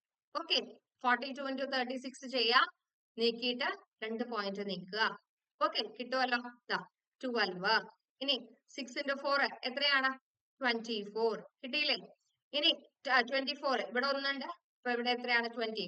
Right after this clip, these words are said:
ഫൈവ്. ഇനി ത്രീ into സിക്സ്, അല്ല, ത്രീ into ടു, സിക്സ്, ത്രീ into ഫോർ എന്ന് പറയുന്നത് ട്വൽവ്. നോക്കൂ, ഇവിടെ ടു, അഞ്ച് മാറും, പതിനൊന്ന്, ബാക്കി ഒന്ന്, ആ,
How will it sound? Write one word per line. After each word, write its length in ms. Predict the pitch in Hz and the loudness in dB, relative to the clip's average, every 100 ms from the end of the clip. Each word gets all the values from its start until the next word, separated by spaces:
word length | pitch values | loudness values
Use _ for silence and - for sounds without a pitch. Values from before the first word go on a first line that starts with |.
| 175 | -2
ഫൈവ്. 180 | 214 190 - _ - 262 | -2 -2 -12 _ -8 -2
ഇനി 120 | 320 254 - _ - | 0 0 -8 _ -6
ത്രീ 80 | 277 285 | -4 -2
into 160 | 277 294 | -2 -4
സിക്സ്, 260 | 302 - 254 - _ _ - | -6 -4 -4 -4 _ _ 0
അല്ല, 100 | 254 247 | 0 0
ത്രീ 100 | 285 | -4
into 140 | 294 302 311 | -4 -4 -6
ടു, 60 | 220 - - | -8 -10 -12
സിക്സ്, 320 | 269 247 - 320 - - | -12 -8 -2 -2 -4 -6
ത്രീ 100 | 247 254 | -4 -2
into 140 | 254 254 | -4 -2
ഫോർ 120 | 247 | -4
എന്ന് 100 | 240 233 | -2 -2
പറയുന്നത് 360 | 233 226 285 370 _ _ _ - | -2 -2 -6 -10 _ _ _ -8
ട്വൽവ്. 480 | 226 202 180 185 214 214 - _ - | -2 0 0 0 0 0 -10 _ -4
നോക്കൂ, 260 | 240 240 247 247 | -4 0 -2 0
ഇവിടെ 200 | 226 240 233 | 2 2 2
ടു, 80 | 247 247 _ _ _ _ 226 | -2 -4 _ _ _ _ -2
അഞ്ച് 200 | 240 240 247 | 0 2 4
മാറും, 260 | 240 240 247 _ 226 | 4 2 -8 _ -2
പതിനൊന്ന്, 420 | 226 233 240 226 226 - 220 | 0 2 4 2 2 0 2
ബാക്കി 260 | 226 240 247 | 2 2 0
ഒന്ന്, 220 | 247 240 233 _ _ _ _ | 0 0 -2 _ _ _ _
ആ, 40 | - | 0